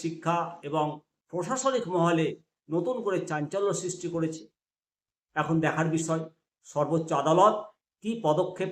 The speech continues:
নেয় এবং ভুক্তভোগী চাকরি প্রার্থীরা কবে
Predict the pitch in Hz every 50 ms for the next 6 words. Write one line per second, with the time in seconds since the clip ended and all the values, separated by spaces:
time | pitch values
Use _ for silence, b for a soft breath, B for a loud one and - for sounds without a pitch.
0 | 151 175 180 196 220 240 254 - _ _ _ _ _ _ _ _ 170 165 170 175
1 | 170 165 147 - _ _ _ _ - - 151 175 165 - 240 220 175 185 185 180
2 | 185 180 165 160 160 - - _ _ _ _ - 156 139 - - 185 190 180 165
3 | 156 160 - 160 156 156 143 139 127 - - - _ _ _ _ _ _ _ _
4 | _ _ _ _ _ _ _ _ _ - 135 147 151 220 247